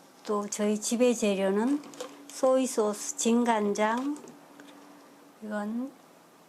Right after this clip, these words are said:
블랙 비니거, 흑초예요. 그리고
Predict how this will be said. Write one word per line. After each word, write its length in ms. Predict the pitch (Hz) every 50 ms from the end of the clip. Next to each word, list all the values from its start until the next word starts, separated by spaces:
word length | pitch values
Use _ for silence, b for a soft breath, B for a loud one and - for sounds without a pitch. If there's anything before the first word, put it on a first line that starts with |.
| - - - - - - - - - - - - - - - - - - - - - - - - - _ - - _ - _ - - - - -
블랙 360 | - 214 226 240 247 - -
비니거, 640 | - 220 208 208 202 202 196 196 202 220 240 240 -
흑초예요. 1040 | - 285 247 - - - - 285 254 233 214 202 196 190 185 190 208 226 254 269 - - - - - - - - - - - - -
그리고 560 | 214 196 196 180 196 202 208 226 247 262 277